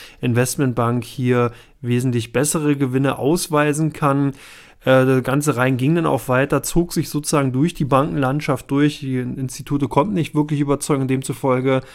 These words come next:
kam dann etwas Verkaufsdruck auf, der sich auch dann hier in Europa beim dax zeigte, aber auch da wieder zum Nachmittag hin eine erstaunliche Stärke im dax zeigte.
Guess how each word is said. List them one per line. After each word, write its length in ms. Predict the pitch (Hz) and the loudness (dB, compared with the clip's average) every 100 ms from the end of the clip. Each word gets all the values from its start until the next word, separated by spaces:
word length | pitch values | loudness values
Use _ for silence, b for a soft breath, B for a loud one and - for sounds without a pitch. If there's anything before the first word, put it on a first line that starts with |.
| B B B - | B B B -12
kam 320 | - 117 131 | -4 -2 0
dann 160 | 127 | 0
etwas 280 | 123 117 120 | -2 -6 -8
Verkaufsdruck 680 | - 117 - 175 208 202 175 | -4 -4 0 0 0 -2 0
auf, 220 | 165 175 | 0 0
der 180 | 151 143 | 2 2
sich 160 | 165 156 | 0 0
auch 200 | 156 156 | 0 0
dann 220 | 156 151 | 0 0
hier 340 | 143 160 160 | 2 2 2
in 280 | 147 151 147 B B B B | 2 2 0 B B B B
Europa 360 | 139 139 160 | 4 6 4
beim 200 | 135 127 | 2 2
dax 280 | 127 160 - | 2 0 -2
zeigte, 360 | - 175 - - | 0 0 0 0
aber 180 | 156 185 | 0 2
auch 160 | 185 | 2
da 260 | - 180 196 | 2 2 2
wieder 200 | 196 180 | 0 0
zum 260 | - 160 | 0 0
Nachmittag 580 | 139 165 208 214 196 185 | 0 0 0 0 0 -2
hin 320 | - 185 185 185 B B | 0 2 2 -2 B B
eine 420 | 151 160 160 165 165 | 2 4 4 2 0
erstaunliche 720 | 156 156 156 185 214 - 190 | -2 0 2 2 2 2 0
Stärke 460 | - 160 180 190 | 0 -2 -2 -4
im 160 | 170 160 | -2 0
dax 260 | 156 147 - | 0 -2 -4
zeigte. 480 | 160 165 - 175 | -2 -2 0 0